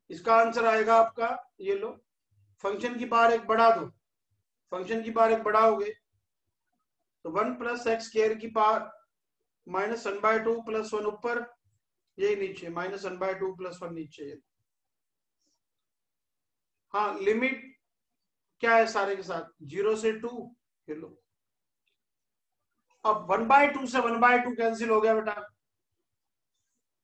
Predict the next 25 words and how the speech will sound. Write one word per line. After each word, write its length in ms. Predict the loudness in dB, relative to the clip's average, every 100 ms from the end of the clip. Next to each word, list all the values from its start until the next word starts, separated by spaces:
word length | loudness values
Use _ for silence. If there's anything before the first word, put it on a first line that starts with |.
| _ _ _ _ _ _ _ _ _ _ _ _ _
तो 60 | 4
आपके 300 | 4 4 2
पास 260 | 2 2
ये 80 | 2
आ 140 | 2 2
गया 200 | 0 -2
under 240 | -2 4 4
root 240 | 4 -2 -14 _ _ _ _ _ _ _ _ _ _ _ _ _ _ _ _ _ _ -8
वन 300 | -2 -2 -2
प्लस 320 | -2 -2 0
एक्स 180 | -2 -2
स्क्वायर, 560 | -2 4 4 4 0 -6 -18 _ _ _ _ _ _ _
लिमिट 420 | 0 2 0 -2
ज़ीरो 240 | -2 0 0
से 140 | -4
वन। 300 | -6 -6 -8 -14 _ _ _ _ _ _ _ _ _
अब 180 | -8 -6 -6
इंटीग्रेशन 600 | -4 -2 2 2 2 0
में 80 |
लिमिट 280 | 0 -2 -4
सोल्व 280 | 4 6 6
कैसे 240 | 2 0 -2
की 160 | -4 -2
जाती 300 | -2 -2 0
है, 220 | 0